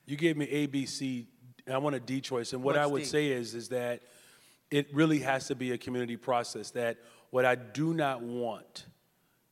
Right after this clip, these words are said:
Speaker 1: and, and I'm, I'm, I'm absolutely serious about this, we, we can't keep pitting communities against one another. And I appreciate the leadership of State Representative Teresa Ma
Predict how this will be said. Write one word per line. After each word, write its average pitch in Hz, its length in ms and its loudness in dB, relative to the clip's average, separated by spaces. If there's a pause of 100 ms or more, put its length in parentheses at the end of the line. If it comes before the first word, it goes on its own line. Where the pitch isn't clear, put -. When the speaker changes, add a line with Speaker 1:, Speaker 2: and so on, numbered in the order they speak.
Speaker 1:
and, 117 320 -4
and 123 120 -6
I'm, 123 260 -4
I'm, 117 200 -6 (140)
I'm 117 220 -10 (180)
absolutely 131 360 -4
serious 139 320 -4
about 107 280 -6
this, 104 300 -14 (560)
we, 131 240 -6
we 131 100 -6
can't 160 460 -2
keep 143 340 -10
pitting 139 380 -6
communities 117 500 -8
against 107 300 -12
one 104 160 -12
another. 92 400 -16 (640)
And 117 360 -2
I 131 140 6
appreciate 135 600 -4
the 120 80 -6
leadership 127 580 -4
of 117 300 -4
State 127 240 -4
Representative 120 460 -8
Teresa 117 380 -8
Ma 110 340 -6